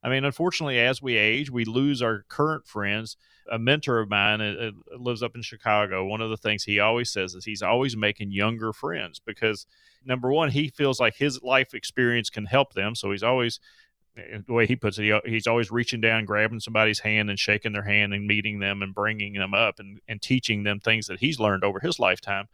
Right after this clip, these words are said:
But it also keeps you young because you're mentoring other people. You're starting to get other people involved in your life. If you lose somebody, that's tragic, but you still have friends. If you lose everybody and you haven't continued to make friends, then that's where you kinda lose your purpose. And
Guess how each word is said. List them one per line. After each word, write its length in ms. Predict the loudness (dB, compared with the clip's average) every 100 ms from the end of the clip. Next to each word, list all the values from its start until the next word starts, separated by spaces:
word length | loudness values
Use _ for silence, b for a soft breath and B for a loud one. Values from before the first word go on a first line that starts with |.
| b b b b
But 140 | -2 0
it 80 |
also 320 | 2 0 0 -4
keeps 380 | 0 -2 -2
you 80 | -2
young 280 | 2 4 2
because 320 | -2 0 0
you're 260 | 0 -2 -6 b b
mentoring 600 | 0 2 2 2 0 4
other 220 | 4 4 0
people. 400 | 0 0 0 0
You're 140 | 0
starting 360 | 2 4 4 -2
to 100 | -6
get 160 | 0 2
other 160 | 2
people 300 | 0 -2 -2
involved 400 | -2 0 0 0
in 80 | -6
your 160 | -4 0
life. 400 | 2 2 -2 _ b b b
If 160 | -16 -8
you 100 | -4
lose 320 | 0 2 2
somebody, 520 | -2 2 2 4 0 -4
that's 200 | -10 -10
tragic, 520 | -2 2 2 0 -10 _ _ _ _
but 160 | -12 -6
you 60 |
still 240 | -4 0 2
have 260 | 4 2
friends. 320 | 0 -2 -2 -2
If 160 | -6
you 140 | -2 0
lose 200 | 0 2
everybody 520 | 2 2 2 2 2
and 100 | -2
you 80 | 2
haven't 300 | 2 2 -4
continued 400 | -8 -6 -6 -8
to 60 |
make 220 | -6 -6
friends, 440 | -6 -4 -4 -4 -6
then 160 | -6
that's 200 | -4 -6 -4
where 340 | -2 -2 -6 -12
you 80 | -8
kinda 220 | -2 -2
lose 300 | 0 -2 -4
your 80 | -8
purpose. 500 | -8 -6 -8 -10 -12
And 160 | -18